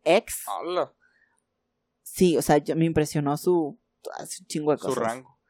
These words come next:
Speaker 1: Y la banda grabó su primer álbum, Unorthodox Behavior, eh, con Collins en la batería, pero, eh, Genesis tenía que ser su prioridad, entonces, pues, la banda, o sea, él era miembro, pero había muchos álbums en donde no estaba.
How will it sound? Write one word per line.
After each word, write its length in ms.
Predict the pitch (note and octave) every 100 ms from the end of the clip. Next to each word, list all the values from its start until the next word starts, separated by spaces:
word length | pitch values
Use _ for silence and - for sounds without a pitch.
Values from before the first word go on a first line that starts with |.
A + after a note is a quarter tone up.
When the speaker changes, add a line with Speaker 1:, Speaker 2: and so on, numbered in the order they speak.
| _ _ - _ _
Speaker 1:
Y 260 | G#3 G#3+ G#3
la 140 | G3+
banda 280 | G3 G3 G#3
grabó 280 | G#3 G3 F3+
su 240 | - F#3
primer 320 | F3+ F3 E3+ E3
álbum, 340 | F3+ G#3 A3+ -
Unorthodox 680 | E3+ E3 E3 G3 F3 F3+ -
Behavior, 600 | E3+ E3+ F3 G3+ A3+ - _ _
eh, 260 | - E3+ F3
con 180 | F3 E3
Collins 440 | E3 E3 F3+ F3+
en 160 | D3 F3
la 80 | E3
batería, 600 | E3+ - A#3+ G#3 F#3 - _ _
pero, 560 | G#3+ G#3 G3 G#3+ A3+ -
eh, 280 | E3+ E3+ D#3+
Genesis 640 | - D#3+ D#3+ - E3+ - _
tenía 320 | F3+ E3 D#3+
que 140 | - D#3+
ser 160 | D#3+
su 160 | D3+ E3+
prioridad, 420 | F3+ G3 A3+ A#3
entonces, 360 | - F3 F3+ -
pues, 160 | F3
la 100 | E3+
banda, 440 | D#3 D3+ D#3 E3 D#3+ _ _ _ _ _ -
o 80 |
sea, 160 | F#3+ -
él 100 | A#3
era 160 | C4 B3+
miembro, 360 | A#3+ A#3 B3
pero 160 | A#3 F#3
había 160 | E3+ F3
muchos 280 | F3+ G3 G3
álbums 320 | F#3 F#3+ -
en 160 | E3 D#3+
donde 260 | D#3 D3
no 140 | C#3 C#3
estaba. 540 | D#3+ - D3 G#3 D4+